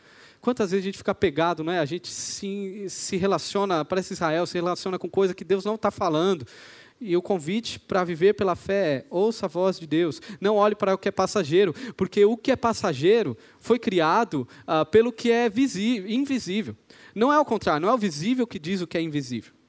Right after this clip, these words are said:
Pelo, pelo contrário, o invisível traz à tona. Tudo bem que a gente deturpa algumas coisas visíveis, mas a gente se apega muito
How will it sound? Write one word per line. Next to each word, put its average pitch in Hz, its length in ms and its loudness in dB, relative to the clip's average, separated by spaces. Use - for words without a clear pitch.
Pelo, 175 180 -2
pelo 220 240 -2
contrário, 190 380 0
o 185 200 -2
invisível 240 840 0
traz 196 380 0
à 170 80 0
tona. 113 460 -2
Tudo 196 160 -10
bem 214 140 2
que 220 80 -2
a - 20 2
gente 190 220 -4
deturpa 175 540 -2
algumas 160 320 -2
coisas 165 340 0
visíveis, 143 560 -4
mas 156 260 -2
a 160 40 -4
gente 175 220 -6
se - 80 -2
apega 165 320 -2
muito 151 480 -2